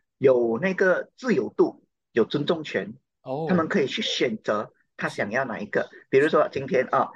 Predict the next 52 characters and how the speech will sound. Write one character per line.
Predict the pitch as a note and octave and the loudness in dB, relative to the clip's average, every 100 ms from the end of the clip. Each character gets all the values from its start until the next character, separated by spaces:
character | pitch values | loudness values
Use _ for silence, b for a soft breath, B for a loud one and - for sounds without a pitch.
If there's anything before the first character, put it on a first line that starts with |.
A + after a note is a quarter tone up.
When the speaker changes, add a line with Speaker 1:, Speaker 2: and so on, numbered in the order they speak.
| B B | B B
Speaker 1:
一 | C3 | 0
个， | C#3+ - | 0 0
一 | |
个， | B2 B2 | 0 0
一 | C3+ | 0
个 | C3+ | -4
Sugar | B2+ A#2 A2 | -4 -6 -4
Baby， | A2 A2+ - B | -4 -6 -8 B
他 | - | -8
看 | C3 D3+ | -6 -6
到 | C#3+ | -4
道 | C3+ C3+ | 0 0
勇， | A#2 | 0
Speaker 2:
嗯。 | - | -4
Speaker 1:
他 | - | -4
觉 | C3 A2 | -2 0
得 | |
说 | A#2 - F3 | 0 2 2
，“哦， | C#3 | 2
你 | A#2+ | 0
的 | B2 | 0
样 | C#3+ C3+ | 0 -2
子 | - | -10
是 | - | -8
他 | C3 - | -4 -4
喜 | - - | -6 -6
欢 | - - | -4 -2
的。” | - - C#3+ | -6 -6 -4
Speaker 2:
哦， | C3+ | -2
他 | E3+ | -2
可 | F3 | -2
以 | D#3 - | -4 -6
算 | D#3+ F#3 | -2 -2
便 | E3+ C3+ | 0 2
宜。 | |
Speaker 1:
他 | |
就 | F3 | 4
可 | D#3 | 4
以 | C3+ | 4
接 | D3+ | 4
受 | C3+ C#3 - | 4 2 0
你。 | - - _ | -8 -16 _
Speaker 2:
<laughs> | D#4+ - D4+ | 2 4 6
Speaker 1:
对， | C#3 | 6
对， | C#3 C3 | 6 4
对， | C3+ | 4
对， | C3 C3+ - | 2 0 -2
对。 | - A2+ - G#3 - F#3 | -2 -2 0 0 0 0
<laughs> | F3+ - | -2 0
Speaker 2:
就 | D#4+ D#4+ | 2 4
是 | E4+ | 4
说， | D#4 C#4+ | 4 4